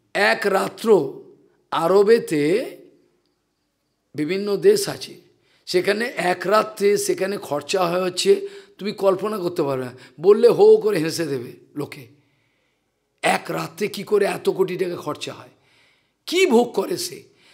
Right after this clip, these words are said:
সে কি সোনার মাংস খায়, না সোনার ডিম খায়, কি খায়? এক রাত্রে এত কোটি টাকা খরচা, ভোগ করে, ওখানে সব ব্যবস্থা আছে। আবার এও আছে,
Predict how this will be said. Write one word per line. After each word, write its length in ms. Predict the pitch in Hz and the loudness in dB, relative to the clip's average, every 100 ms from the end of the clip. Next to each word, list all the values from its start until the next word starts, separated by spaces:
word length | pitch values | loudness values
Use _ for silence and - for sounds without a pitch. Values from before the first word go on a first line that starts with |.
| _ - | _ -2
সে 180 | - | 0
কি 180 | 185 233 | 0 0
সোনার 540 | 202 - 156 165 196 208 | -2 -2 -4 -2 -2 -2
মাংস 320 | 226 226 - - | -2 -4 -4 -2
খায়, 380 | 190 302 302 269 - - - | 0 0 0 -2 -8 -20 -12
না 140 | 185 196 | -6 -4
সোনার 460 | - 160 190 208 | -4 -4 -2 -4
ডিম 180 | 170 226 | -4 -4
খায়, 160 | 226 233 | -2 -4
কি 180 | - 233 | -6 -8
খায়? 260 | - - - _ _ _ _ _ _ _ _ | -10 -14 -18 _ _ _ _ _ _ _ _
এক 200 | - 202 196 | -4 -2 -2
রাত্রে 360 | 196 196 - | -4 -4 -6
এত 180 | 262 - | -6 -6
কোটি 240 | 160 165 | -6 -6
টাকা 160 | 160 147 | -4 -6
খরচা, 400 | - 139 - - 151 | -10 -14 -14 -14 -2
ভোগ 280 | 151 175 - | 0 0 -4
করে, 220 | 104 120 _ _ _ _ _ | -10 -12 _ _ _ _ _
ওখানে 220 | - 180 170 | 0 0 2
সব 180 | 170 | -2
ব্যবস্থা 420 | 160 160 151 - 90 | -4 -8 -12 -12 -12
আছে। 260 | 92 - _ _ _ _ _ _ _ _ _ _ | -14 -20 _ _ _ _ _ _ _ _ _ _
আবার 300 | 214 214 214 214 - | 0 4 4 2 0
এও 260 | 202 240 | 2 4
আছে, 540 | 269 254 - 240 254 | 4 2 0 -2 -2